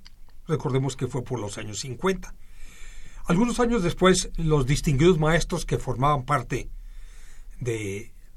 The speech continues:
aquella planta docente, que no eran muchos, pero todos muy respetables, como García Maínez,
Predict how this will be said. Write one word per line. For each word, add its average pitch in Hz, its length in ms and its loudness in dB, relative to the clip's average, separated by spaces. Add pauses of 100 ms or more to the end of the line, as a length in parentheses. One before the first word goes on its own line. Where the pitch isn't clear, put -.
aquella 143 840 4
planta 135 340 2
docente, 151 460 0
que 139 140 0
no 123 160 4
eran 107 280 2
muchos, 165 440 0
pero 120 260 0
todos 175 340 4
muy 180 280 2
respetables, 151 760 -2
como 120 200 -4 (520)
García 127 380 -2
Maínez, 127 720 0